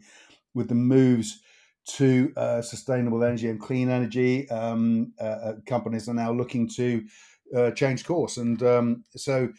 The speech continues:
so I, so many people will be asking, "Well, why are we talking about, uh, a company that pu-, is purely <laughs> engaged in oil and gas exploration?"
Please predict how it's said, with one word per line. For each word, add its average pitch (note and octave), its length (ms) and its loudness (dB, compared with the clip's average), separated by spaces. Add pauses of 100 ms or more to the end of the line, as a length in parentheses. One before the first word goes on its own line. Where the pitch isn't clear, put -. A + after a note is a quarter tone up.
(160)
so C3 300 -2
I, D3 180 -2 (380)
so C#3+ 180 -4
many C3+ 220 2
people A#2+ 340 -2
will A#2 120 0
be B2+ 120 -2
asking, B2 360 -2
"Well, A#2+ 100 -2
why C3 240 0
are B2 60 0
we A#2+ 300 -2 (200)
talking B2 360 -4
about, A#2+ 380 0
uh, A#2+ 240 0
a A#2+ 60 -6
company A#2+ 360 -6
that A#2 220 -6
pu-, - 160 -20
is B2+ 200 -8
purely - 320 -10
<laughs> - 40 -20
engaged B2+ 680 -4
in A#2 340 -2 (360)
oil B2 180 -2
and A#2 100 -4
gas C3 280 -4
exploration?" B2 640 -4